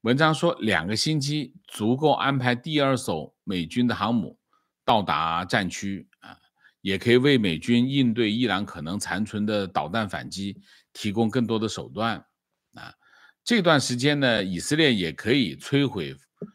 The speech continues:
这福尔多核设施周边的防空系统。那么一旦川普下令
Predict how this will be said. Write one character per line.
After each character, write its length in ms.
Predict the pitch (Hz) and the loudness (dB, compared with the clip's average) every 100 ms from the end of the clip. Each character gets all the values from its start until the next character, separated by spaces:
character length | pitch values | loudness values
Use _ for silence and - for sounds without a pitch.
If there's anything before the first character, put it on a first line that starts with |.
| _ _ _ | _ _ _
这 320 | 127 117 104 | 2 2 2
福 460 | - - - - 151 | -2 -16 -20 0 4
尔 160 | 139 | 4
多 480 | 101 127 135 135 131 | 4 4 6 6 2
核 220 | 127 123 | 2 0
设 180 | 120 131 | 2 0
施 180 | - 123 | 0 -4
周 220 | 123 123 | 0 0
边 200 | 123 123 | 2 0
的 120 | 120 | 0
防 220 | 101 98 | -2 -4
空 120 | 104 113 | -2 -4
系 160 | 123 | -4
统。 240 | 92 69 - _ _ _ _ _ _ | -6 -10 -16 _ _ _ _ _ _
那 120 | - 110 | -6 -2
么 60 | |
一 160 | 110 120 | 0 0
旦 420 | 151 139 117 107 | 2 0 0 -2
川 300 | - 135 131 | -2 -2 -2
普 100 | 104 | -4
下 240 | 92 127 | -2 0
令 240 | 117 113 | 0 -2